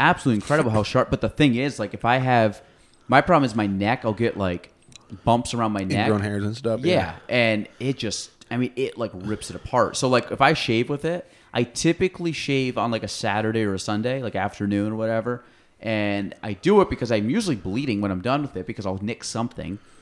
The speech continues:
Speaker 1: So, yeah, like, I, I don't wanna do it before I'm going to work or something. 'Cause, so then
Speaker 2: So you should put a warm towel on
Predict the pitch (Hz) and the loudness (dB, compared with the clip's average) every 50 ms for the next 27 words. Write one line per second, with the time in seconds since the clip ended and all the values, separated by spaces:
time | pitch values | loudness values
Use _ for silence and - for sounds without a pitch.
0 | - _ - - 135 127 123 131 110 101 - - - - - 98 110 104 117 127 | -20 _ -8 -4 -2 2 2 2 2 0 -4 -8 -12 -10 -8 -6 -2 0 2 2
1 | 127 123 117 113 120 120 110 - 98 110 107 101 98 107 101 90 90 107 117 117 | 4 4 4 4 4 4 2 0 -4 -6 -6 -4 -4 -4 -4 -4 -6 -6 -6 -6
2 | 113 107 95 - 90 82 - 98 104 101 104 95 - - - - 123 117 113 110 | -8 -10 -10 -10 -10 -10 -10 -10 -10 -10 -10 -12 -12 -14 -6 -2 0 0 0 2
3 | 120 117 120 143 135 131 139 147 143 - 165 143 117 101 - _ _ _ - - | 2 4 6 6 6 8 6 6 4 2 -2 -2 -4 -8 -14 _ _ _ -4 2
4 | - 123 117 110 104 104 101 107 113 113 113 110 - - 95 95 101 104 104 101 | 2 4 4 4 2 0 0 0 0 0 -2 -4 -4 -2 -2 -2 0 -2 -2 -4
5 | 98 92 | -6 -8